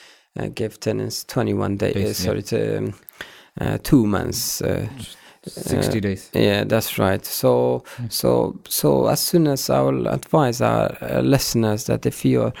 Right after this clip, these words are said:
Speaker 1: served with a Section twenty-one notice, uh, the best, uh, option is to approach the council as soon as receiving that notice.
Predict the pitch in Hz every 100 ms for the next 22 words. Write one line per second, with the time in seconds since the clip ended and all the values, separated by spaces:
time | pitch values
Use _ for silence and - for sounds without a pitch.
0 | - - - - 147 120 117 127 131 120
1 | 110 - - - 110 110 - 113 113 113
2 | 117 113 - 110 - - - - - 110
3 | 117 110 - 120 120 - - - 117 113
4 | 101 98 101 113 - - _ _ _ _
5 | _ 262 - 104 110 - 113 107 107 -
6 | - 104 - 110 107 - - - - 107
7 | 113 - 110 - - - _ - 120 -
8 | - 131 110 101 104 98 - - - _
9 | - - 110 104 104 101 98 95 95 120
10 | 113 87 - - - -